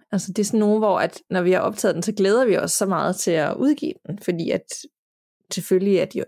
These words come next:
er de uhyggelige, men nogle gange, så bliver de også personlige, og det sidste afsnit var jeg også rigtig glad for, det med børnehjemmet, synes jeg også, fordi det, pludselig var der så mange, der havde familiemedlemmer, der havde været på det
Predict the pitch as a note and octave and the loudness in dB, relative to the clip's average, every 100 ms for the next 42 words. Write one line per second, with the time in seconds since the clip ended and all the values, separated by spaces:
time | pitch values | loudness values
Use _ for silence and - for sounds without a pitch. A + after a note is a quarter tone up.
0 | - - E3 F3 D#3+ A#3 A#3+ G#3 F3 F#3+ | -8 -6 -2 -2 0 0 0 0 2 2
1 | F#3 E3+ G#3 F#3+ E3+ F3+ - - - A#3+ | 0 0 0 0 0 -2 -6 -6 -4 -2
2 | A3+ A3 G#3 G3+ F#3+ F#3+ F#3 - - _ | -2 -2 2 2 2 0 -2 -4 -6 _
3 | - - F#3 B3 A#3 F#3+ F#3+ F3 F3 D#3+ | -12 -4 0 2 2 0 -2 -2 -2 0
4 | G3+ G3+ G#3 G3+ F#3+ F#3+ F#3+ F#3+ F3 G3+ | 0 0 -2 -2 0 0 2 0 0 0
5 | F3+ - F#3+ A#3+ A#3 G3+ F3 - F3+ E3+ | 0 0 0 2 2 2 0 0 0 0
6 | F3 G3 - F#3+ F#3 F#3 A#3 A3+ F#3+ D3+ | 0 0 0 0 0 0 0 2 0 0
7 | D#3 D#3+ E3 A3 B3 - - - - - | -2 -2 0 0 0 -4 -20 -20 -14 -4
8 | F3+ F3+ E3+ - F#3+ A#3+ - F#3+ F3 E3+ | 0 2 2 2 2 2 2 2 2 0
9 | D#3+ D#3 D#3+ E3 E3 - D3 E3+ G3+ B3+ | 0 -2 -2 -2 -2 -2 0 2 2 0
10 | A#3+ G#3 G#3+ G#3 | 0 2 2 0